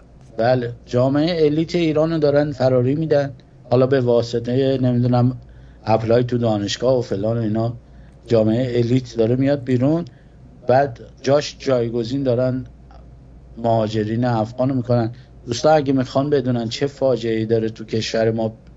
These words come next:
برقرار می‌شه، برن بزنن افغانستان دههٔ پنجاه، هزار و نهصد و پنجاه، نوز-، هزار و نهصد و هفتاد، دههٔ هزار و نهصد و هفتاد ببینن. اصلاً اون عکسایی که از افغانستان میاد،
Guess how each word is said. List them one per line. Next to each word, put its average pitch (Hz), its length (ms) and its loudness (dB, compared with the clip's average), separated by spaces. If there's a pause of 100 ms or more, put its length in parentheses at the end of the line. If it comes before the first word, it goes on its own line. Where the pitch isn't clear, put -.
(220)
برقرار 110 500 0
می‌شه، - 460 -4 (480)
برن 175 240 4
بزنن 160 500 2
افغانستان 131 760 -2
دههٔ 127 440 2
پنجاه، 107 480 -6
هزار 120 280 2
و 120 40 0
نهصد 110 360 -4
و 104 40 -4
پنجاه، - 400 -14 (360)
نوز-، 117 220 0
هزار 131 400 2
و 156 40 0
نهصد 143 240 -2
و 147 80 2
هفتاد، 107 460 -6 (640)
دههٔ 160 340 6
هزار 151 260 2
و - 40 -2
نهصد 139 220 -2
و 139 80 2
هفتاد 131 340 -2
ببینن. 120 380 0
اصلاً 160 540 0
اون 156 260 -4
عکسایی 139 460 -2
که 147 120 -4
از 123 140 -2
افغانستان 117 640 -6
میاد، 135 300 0